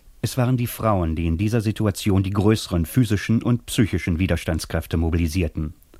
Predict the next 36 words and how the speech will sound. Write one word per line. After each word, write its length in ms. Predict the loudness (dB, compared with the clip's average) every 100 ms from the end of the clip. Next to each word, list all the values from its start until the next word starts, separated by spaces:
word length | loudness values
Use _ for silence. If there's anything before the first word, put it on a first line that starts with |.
| -20 -20 -20 -20 -12 -2
Als 180 | -2 0
die 80 |
erste 260 | 0 0 0
Gruppe 280 | 2 0 0
von 200 | 0 0
fünfzehn 520 | 2 0 -2 0 4
Menschen 360 | 4 2 0 2
aufbrach, 600 | 0 0 0 2 2 -2
um 220 | -2 0
die 100 | -2
tief 240 | 0 -2
verschneiten 540 | 0 -4 -2 -2 -2 -4
Pässe 320 | 0 0 0
zu 140 | -2
Fuß 360 | -4 0 -2 -2
zu 100 | -4
überqueren 560 | 0 0 0 2 4 2
und 140 | 0
Hilfe 300 | -2 -2 -4
zu 160 | -2 2
holen, 380 | 4 4 2 -2 -20 -20 -20 _ -4
kam 160 | 4 6
nur 100 | 6
die 100 | 4
Hälfte 360 | 4 2 0
von 180 | -2 -2
ihnen 340 | 0 0 0 -2
im 220 | -2 -2
Sacramento-Tal 920 | -4 -2 0 2 0 -2 -4 -4 -2
an. 240 | -2 -4 -6 -18 -20 -20 -20 _ -20 -20 -8
Von 200 | -2 -2
zehn 280 | 2 2 4
Männern 380 | 4 2 2 2
waren 260 | 0 0
acht 300 | -2 -4 -6
gestorben, 580 | -8 -2 0 0 -2 -6